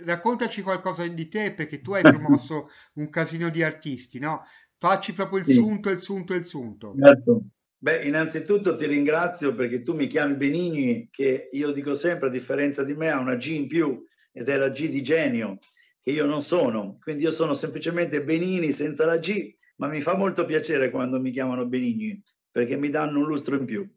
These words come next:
Speaker 2: Quindi chiamami pure Benigni che va benissimo. Dire-,
Speaker 1: No,
Speaker 2: eh,
Speaker 1: io ti ho
Speaker 2: a parte
Speaker 1: chiamato Benini, eh, perché ce l'ho
Speaker 2: Ah,
Speaker 1: scritto.
Speaker 2: e allora c'era una
Speaker 1: Eh,
Speaker 2: certa, va bene.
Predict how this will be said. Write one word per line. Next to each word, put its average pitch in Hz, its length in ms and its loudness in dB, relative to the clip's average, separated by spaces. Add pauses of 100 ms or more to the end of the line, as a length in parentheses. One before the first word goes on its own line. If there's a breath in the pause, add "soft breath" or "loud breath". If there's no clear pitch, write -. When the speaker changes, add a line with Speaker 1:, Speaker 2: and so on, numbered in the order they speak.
(380 loud breath)
Speaker 2:
Quindi 156 360 0
chiamami 170 420 0
pure 165 240 2
Benigni 156 400 -2
che 139 100 2
va 139 140 2
benissimo. 110 460 -6
Dire-, 135 240 0
Speaker 1:
No, 214 260 0
Speaker 2:
eh, - 20 -4
Speaker 1:
io 240 160 -6
ti - 80 -6
ho - 40 -4
Speaker 2:
a - 20 -12
parte 165 200 0
Speaker 1:
chiamato 226 220 0
Benini, 208 500 -8
eh, 202 220 -8
perché 175 420 -14 (240 soft breath)
ce - 140 -18
l'ho 160 100 0
Speaker 2:
Ah, 208 560 2
Speaker 1:
scritto. - 60 0
Speaker 2:
e - 120 2
allora 190 280 4
c'era 170 260 2
una 160 120 -4
Speaker 1:
Eh, - 0 -
Speaker 2:
certa, 147 480 2
va 175 140 -2
bene. 175 160 4